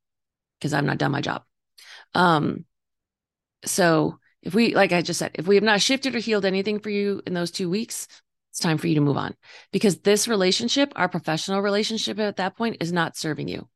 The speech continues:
And I know I get a little passionate about this, and it's true.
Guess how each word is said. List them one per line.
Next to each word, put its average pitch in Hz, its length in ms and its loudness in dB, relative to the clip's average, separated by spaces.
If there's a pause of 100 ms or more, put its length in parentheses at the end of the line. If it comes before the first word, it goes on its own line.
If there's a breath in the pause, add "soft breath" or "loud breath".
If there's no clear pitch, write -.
(400 loud breath)
And 190 340 4
I 180 100 2
know 208 360 4
I - 80 -8
get 220 140 -6
a - 20 -6
little 233 160 -4
passionate 214 460 -2
about 196 240 -2
this, - 360 -4 (180)
and 220 280 -4 (100)
it's - 220 -6
true. - 340 -4